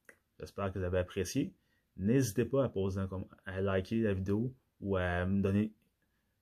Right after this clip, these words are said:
une note si vous m'écoutez sur une plateforme de streaming. N'hésitez pas à vous abonner à ma chaîne. N'hésitez pas à me suivre sur une plateforme de streaming. Euh, n'hésitez pas à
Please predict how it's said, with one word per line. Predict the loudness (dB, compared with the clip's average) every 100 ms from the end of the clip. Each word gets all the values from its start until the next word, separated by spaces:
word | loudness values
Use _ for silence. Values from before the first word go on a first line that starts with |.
| -2
une | 4 8
note | 8 6 -2 -16
si | -10 -6
vous | -2 2
m'écoutez | 4 4 2 -2 -2 -2 _ _ _
sur | -8 -2
une | -2
plateforme | -2 -4 -2 -2
de |
streaming. | -2 -4 -4 -4 -8 -12 _ _ _ _ -14
N'hésitez | -10 -10 -8 -8
pas | 0 2 4 4 2
à |
vous | -2 -4 4
abonner | 6 6 4
à |
ma | 0
chaîne. | -4 -2 -2 -4 _ _ -8
N'hésitez | -2 2
pas | 4
à | 4
me | 2
suivre | -2 4 6 6
sur | 0
une | -6
plateforme | -6 -6
de | -6
streaming. | -2 -2 -2 -6 _ _ _ _ _ -10
Euh, | -6 -4 -4 -4 -4 -4
n'hésitez | -6 -10 -12
pas | -10 -8 -8
à | -8 -8